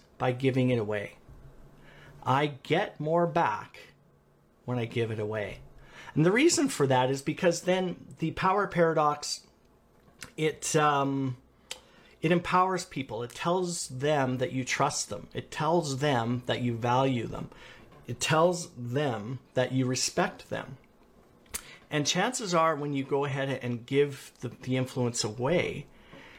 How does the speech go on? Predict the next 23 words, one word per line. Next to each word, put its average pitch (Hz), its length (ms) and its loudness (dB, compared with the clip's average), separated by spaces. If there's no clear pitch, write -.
they're 127 140 -2
gonna 175 200 4
do 139 200 4
a - 20 4
much, 127 380 2
much, 120 320 2
much 127 420 2
better 117 240 2
job 123 360 2
than 117 180 -2
if - 200 -6
you 127 120 6
had 110 100 4
micromanaged 117 1040 0
and 117 100 0
stick-handled 120 920 -2
their 113 180 -2
wa-, 113 260 -2
them 120 380 0
through 123 480 2
their, 113 400 0
their 110 220 0
paths. 110 600 0